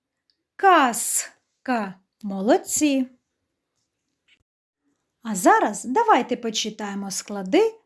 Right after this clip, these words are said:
з буквою З. Як тільки почитаємо, відкриється слово "подарунок"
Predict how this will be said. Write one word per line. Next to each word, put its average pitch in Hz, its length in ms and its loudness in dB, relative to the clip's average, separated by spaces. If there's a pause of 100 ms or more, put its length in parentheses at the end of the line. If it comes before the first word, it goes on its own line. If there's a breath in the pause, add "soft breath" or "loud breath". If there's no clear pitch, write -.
(100)
з 190 120 -12
буквою 233 640 0
З. 294 400 0 (1300)
Як 254 300 4
тільки 269 480 2
почитаємо, 220 920 -4 (260 soft breath)
відкриється 349 840 0
слово 220 560 0 (120)
"подарунок" 254 680 0